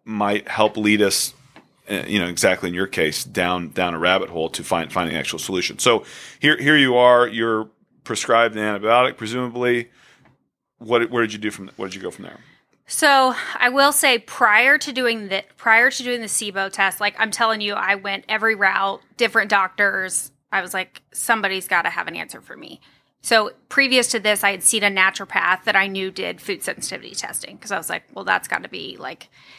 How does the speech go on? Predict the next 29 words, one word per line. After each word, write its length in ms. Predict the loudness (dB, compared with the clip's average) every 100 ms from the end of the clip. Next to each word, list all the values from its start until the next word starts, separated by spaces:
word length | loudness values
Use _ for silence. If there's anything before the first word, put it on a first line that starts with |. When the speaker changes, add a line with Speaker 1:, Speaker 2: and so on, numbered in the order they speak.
| _ -4
Speaker 2:
and 140 | -4
of 60 | 0
course, 540 | 0 2 2 0 -2 -2
came 220 | 0 2
back 220 | 2 2
on 80 | 0
my 120 | -2
panel. 600 | -4 -2 -2 -2 -4 -4
There 160 | -4 -4
was 140 | -4
things 280 | -4 -2 0
I 80 | 0
eliminated. 880 | 0 -4 -4 -4 -2 -2 -4 -6 _
Um, 440 | -2 0 0 -6 -20 _ _ _ _ _ _ _
yes, 400 | 0 2 4 0
improvement, 960 | -2 -6 -2 0 0 -2 0 0 0 -2
but 120 | 0
not 400 | 4 6 4 2
anything 600 | -10 -8 -8 -8 -12 -10
sustainable. 920 | -6 -4 -4 -4 -6 -6 -2 0 0 -4 -20 -16 -2
And 80 | 0
I 40 |
will 160 | 2 0
say 180 | 0
dairy 460 | 0 0 4 4 2
was 200 | 0 -4
one 340 | -4 -2 -2
of 380 | 0 0 0 -4
the 480 | -10 -8 -8 -8